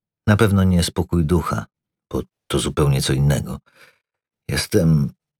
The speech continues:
głęboko zaniepokojony stanem psychicznym matki i rolą, jaką odegrała w życiu i zabójstwie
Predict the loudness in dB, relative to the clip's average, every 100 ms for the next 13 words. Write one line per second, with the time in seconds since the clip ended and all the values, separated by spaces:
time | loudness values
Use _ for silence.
0 | _ _ _ -6 0 2 2 2 0 2
1 | 2 0 0 2 4 4 2 2 2 2
2 | -2 -6 -6 -2 0 2 2 0 -2 -8
3 | -4 -4 -2 0 2 2 2 0 -2 -2
4 | -2 -2 0 0 -2 -4 -4 -4 -2 -2
5 | -2 -4 -4 -4 -6